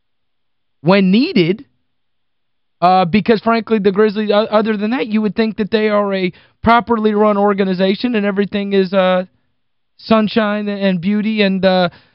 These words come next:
and, and the dribbler is developing into an all-star, and Lionel Hollins was a great hire, and everything else, you know? And so that there needs to be some kind of levity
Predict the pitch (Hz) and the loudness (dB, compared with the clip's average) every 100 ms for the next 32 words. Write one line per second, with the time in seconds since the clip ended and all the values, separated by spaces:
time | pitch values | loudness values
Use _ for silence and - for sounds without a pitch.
0 | _ 180 185 185 190 175 165 190 202 208 | _ -2 -2 0 0 0 2 2 2 0
1 | 214 208 185 151 185 196 202 208 190 196 | 0 2 0 0 0 0 0 -2 -2 -2
2 | 180 202 190 185 208 - 214 214 226 180 | -2 -2 -2 -2 -6 -4 -2 0 -2 -2
3 | 170 185 196 180 190 196 202 196 185 180 | -4 -4 -2 -4 -6 -6 -8 -8 -8 -6
4 | 175 190 180 185 196 220 208 226 233 220 | -4 -2 0 0 2 0 0 0 0 0
5 | 202 240 349 349 - 170 185 262 - _ | 0 0 0 -2 0 2 2 0 -6 _
6 | _ _ _ _ _ _ 196 202 226 208 | _ _ _ _ _ _ 2 4 4 4
7 | - 202 190 226 226 160 - 165 214 247 | 2 2 4 4 2 0 0 4 4 6
8 | 202 175 - _ _ _ _ _ _ - | 4 0 -4 _ _ _ _ _ _ -2
9 | 240 240 214 214 185 147 160 247 269 202 | 0 2 2 2 0 0 2 2 4 2
10 | 165 196 | 2 -2